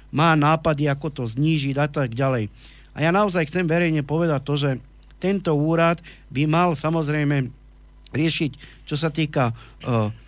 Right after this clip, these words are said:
eh, mal by vytvoriť takba-, takzvaný ten manažment pre tých Rómov a hlavne pre rómskych starostov,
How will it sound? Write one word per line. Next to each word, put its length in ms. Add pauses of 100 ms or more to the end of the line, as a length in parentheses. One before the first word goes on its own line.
(380)
eh, 300
mal 200
by 120
vytvoriť 460
takba-, 440
takzvaný 480
ten 140
manažment 520
pre 160
tých 200
Rómov 480 (240)
a 100
hlavne 300
pre 180
rómskych 380
starostov, 640